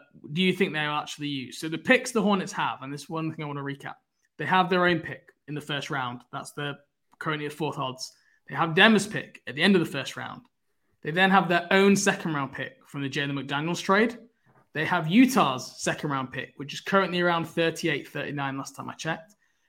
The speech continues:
And then they have the,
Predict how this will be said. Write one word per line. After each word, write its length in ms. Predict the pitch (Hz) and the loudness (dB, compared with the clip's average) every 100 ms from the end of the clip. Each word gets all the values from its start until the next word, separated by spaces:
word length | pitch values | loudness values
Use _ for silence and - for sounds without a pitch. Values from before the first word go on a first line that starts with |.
| _ | _
And 240 | 151 156 170 | -8 0 10
then 500 | 240 170 131 - - | 10 10 4 -6 -8
they 120 | 156 | -6
have 440 | 147 156 135 135 - _ _ _ _ - | -2 0 0 -2 -8 _ _ _ _ -12
the, 560 | 151 170 160 151 139 | -4 -2 -2 -6 -10